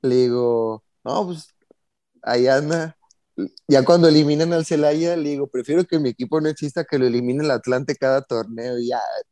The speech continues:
ahí queda la carrilla. Pero ellos también me preguntan, dicen, "Oye, amigo, pero entonces, ¿qué, qué pasa con el Irapuato? ¿Cuándo va a haber equipo de nuevo?". "No, pues, pues no sé.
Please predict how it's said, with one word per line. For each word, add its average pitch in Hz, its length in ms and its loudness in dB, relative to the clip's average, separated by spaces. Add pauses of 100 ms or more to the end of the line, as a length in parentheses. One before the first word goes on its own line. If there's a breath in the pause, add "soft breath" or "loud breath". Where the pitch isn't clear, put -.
ahí 117 180 0
queda 123 200 4
la 127 140 4
carrilla. 127 440 0 (500)
Pero 135 160 6
ellos 151 200 6
también 156 180 2
me 160 80 0
preguntan, 147 280 -2
dicen, 139 160 -4
"Oye, 170 100 -4
amigo, 208 200 0
pero 156 180 -6
entonces, 170 340 -8
¿qué, 143 120 -10
qué - 120 -2
pasa 196 260 4
con 180 120 6
el 156 60 6
Irapuato? 165 420 4
¿Cuándo 180 220 4
va 180 60 6
a - 20 6
haber 175 140 4
equipo 170 320 -2
de 156 100 2
nuevo?". 165 340 -4 (580)
"No, 165 220 -4
pues, 175 240 0 (120)
pues 139 120 4
no 143 140 4
sé. 160 360 2